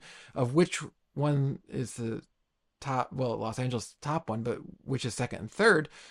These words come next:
But we can go through, we can list a whole bunch of cities, and especially if we get into the suburbs of San Francisco and so on and start to break them out. California City only has thirteen thousand people living in it. It's about a hundred miles away from Los Angeles in the desert,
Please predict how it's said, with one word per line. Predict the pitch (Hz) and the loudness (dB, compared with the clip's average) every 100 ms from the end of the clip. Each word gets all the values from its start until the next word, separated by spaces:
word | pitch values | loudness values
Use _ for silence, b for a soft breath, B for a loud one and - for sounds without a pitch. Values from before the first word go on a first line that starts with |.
| B | B
But | 170 170 | -2 2
we | 180 165 | 4 4
can | 170 | 6
go | 170 | 6
through, | 151 240 | 4 2
we | 202 | 2
can | 202 190 | 2 2
list | 175 175 | 2 2
a | |
whole | 147 202 208 | 0 2 2
bunch | 170 233 | 4 2
of | 175 | 0
cities, | - - 147 196 | -4 -2 0 2
and | 175 | 2
especially | 139 180 202 | 4 2 4
if | 165 | 0
we | |
get | 156 | 0
into | 143 | 0
the | 127 | 0
suburbs | 139 139 147 151 147 | 0 2 2 2 0
of | 139 | -2
San | 143 143 | -2 -2
Francisco | 135 131 143 - 139 | -4 -4 -6 -4 -4
and | 135 | -2
so | 135 | -2
on | 135 | -2
and | 147 139 | -4 -4
start | 120 - | -4 -4
to | |
break | - 113 - | -4 -4 -4
them | 107 | -4
out. | 110 202 B B B B | -2 -4 B B B B
California | - 247 285 - 240 262 | 2 4 4 4 2 2
City | - 156 143 | 0 2 2
only | - 190 233 | 0 0 2
has | 180 185 | 2 0
thirteen | 196 185 - 175 | -2 -2 -2 0
thousand | 165 170 160 | 0 -2 -4
people | 139 240 - | -6 -8 -8
living | 113 - - | -8 -10 -14
in | - | -20
it. | - _ _ _ _ | -20 _ _ _ _
It's | - 180 | -14 4
about | 190 156 | 4 6
a | |
hundred | 175 196 | 2 2
miles | 170 170 147 | 4 4 2
away | 135 170 | 0 0
from | 170 131 | -2 -4
Los | 98 110 | -4 -4
Angeles | 101 117 151 147 | -6 -6 -4 -4
in | 123 180 | 0 2
the | |
desert, | 160 110 110 143 | 2 0 -2 -6